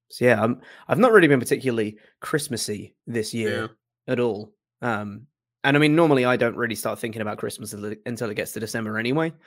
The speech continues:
Speaker 1: which is
Speaker 2: Yeah.
Speaker 1: why I'm really bad at buying people advent calendars, 'cause I always forget they exist until, like, partway into December, and I'm like, "Oh yeah, <laughs> advent calendars, right." Um, but yeah, it's like my, my, my lady partner is incredibly good at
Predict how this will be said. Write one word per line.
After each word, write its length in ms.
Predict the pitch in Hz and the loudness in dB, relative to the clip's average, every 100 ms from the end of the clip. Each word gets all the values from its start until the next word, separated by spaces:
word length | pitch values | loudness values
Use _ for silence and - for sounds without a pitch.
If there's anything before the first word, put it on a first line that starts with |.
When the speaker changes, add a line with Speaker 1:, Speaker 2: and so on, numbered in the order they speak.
| _ _ | _ _
Speaker 1:
which 140 | 135 131 | -4 -2
is 80 | |
Speaker 2:
Yeah. 60 | 107 | 0
Speaker 1:
why 140 | 117 107 | 2 2
I'm 140 | 104 120 127 | -2 -8 0
really 260 | 135 123 120 | 2 4 2
bad 220 | 107 107 | 2 2
at 160 | - - | -4 -2
buying 220 | 107 107 | -2 -2
people 220 | 117 107 | -6 -2
advent 280 | 110 107 110 | -2 -2 -4
calendars, 360 | 117 120 127 127 | -4 -4 -6 -6
'cause 140 | 117 | -6
I 60 | 101 | -4
always 180 | 101 107 | -4 -6
forget 240 | 107 - | -8 -6
they 120 | 113 | -4
exist 400 | 104 107 117 123 | -6 -4 -4 -4
until, 300 | - 110 107 | -10 -10 -8
like, 240 | 104 107 - _ _ _ | -8 -10 -14 _ _ _
partway 360 | - 120 117 107 | -2 -2 0 -4
into 160 | 110 | -4
December, 300 | 110 120 117 | -8 -6 -4
and 60 | 117 | -2
I'm 40 | |
like, 160 | 123 202 | -2 4
"Oh 80 | 285 | 6
yeah, 340 | 285 208 135 - _ - - | 6 6 4 0 _ -20 -20
<laughs> 160 | - - | -6 -2
advent 280 | 170 143 120 | -2 -2 -6
calendars, 400 | 117 113 113 - | -8 -10 -16 -8
right." 280 | 135 117 - _ - - - _ _ - | -6 -6 -8 _ -20 -20 -20 _ _ -4
Um, 440 | 135 127 113 101 _ _ _ _ _ - | 0 0 0 -8 _ _ _ _ _ -4
but 260 | 127 101 | -2 -2
yeah, 300 | 143 151 110 _ _ - | -2 -2 -2 _ _ -14
it's 100 | 131 | -6
like 160 | 131 135 | -6 -2
my, 280 | 135 120 - | -2 -2 -4
my, 320 | 120 110 101 - | -4 -4 -6 -8
my 280 | 117 110 - _ | -8 -8 -10 _
lady 240 | 120 120 113 | -6 -6 -6
partner 260 | 110 - | -10 -10
is 100 | 113 | -14
incredibly 560 | 104 - - 127 113 110 | -14 -12 -4 -4 -4 -10
good 180 | 110 110 | -10 -10
at 120 | - | -12